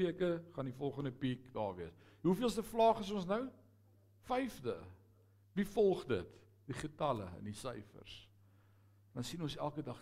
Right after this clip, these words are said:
klim dit. En dan begin ons bid en ons, ons hele bidkringetjie en ons familiegroep en al bid en sê, "Here, die syfers moet af, dit moet net minder en dit moet verby." En so het ons nou al vier keer deur hierdie storie gebid en, en as dit begin afgaan, dan dink ons, "Ag, dankie tog, die Here het gehoor."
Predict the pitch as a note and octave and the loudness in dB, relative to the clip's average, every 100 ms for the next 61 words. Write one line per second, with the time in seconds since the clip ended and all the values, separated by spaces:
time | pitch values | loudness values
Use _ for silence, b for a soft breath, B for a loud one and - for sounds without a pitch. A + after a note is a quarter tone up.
0 | - D3 B2+ F#2 D2 B2 C3+ D3 D3+ F3 | -4 -2 0 -2 -4 0 0 0 -2 0
1 | D#3+ C3 G2 C#3 - - A#2+ A#2 - B | 0 0 4 4 4 2 -2 -2 -6 B
2 | B - C#3+ B2+ D3 E3+ E3+ - D#3+ D#3 | B 0 0 4 4 4 2 2 2 2
3 | - F3 E3 E3 E3 D3 C3 - C#3+ C#3 | 4 6 6 4 4 2 2 -2 -2 2
4 | E3+ - F3 D#3+ D#3+ F3 E3 D3 D3+ D3+ | 0 2 -2 0 0 4 4 6 4 4
5 | - C#3 E3 F#3+ D#3+ - F#3+ F3+ D#3+ B2 | -2 4 6 6 4 4 6 6 0 -4
6 | B2+ - B3 A#3 - B B B C#3+ C3+ | -2 8 10 10 4 B B B -2 2
7 | E3 D#3+ C3+ F3+ B3+ A#3+ G3 E3 C#3+ C#3+ | 2 4 6 6 10 10 10 6 2 0
8 | D#3 C3 G3 B3 A3 D3+ - F#3+ F3 D#3+ | 2 8 10 12 10 8 4 4 4 4
9 | D#3 C#3+ A3 A3 G#3+ F#3+ D#3 C#3 D#3 C3+ | 2 2 6 6 6 6 6 8 6 6
10 | D#3 D#3+ B B B - - - F#3+ E3+ | 6 6 B B B -6 -4 6 8 8
11 | - C3 G#3 C#4 C#4 D#3+ A#2+ B B - | 4 12 12 12 12 4 2 B B 6
12 | D#3 D3 C#3+ D3 F3 F#3+ F3 F3+ E3+ D#3+ | 6 6 2 0 2 2 2 2 2 4
13 | D#3+ D3+ - - C3+ B2+ D3 C#3 A2+ A#2 | 2 2 -2 2 2 2 0 0 2 2
14 | A#2 A#2+ - A2 G2 F2 | 4 2 -2 -2 0 -2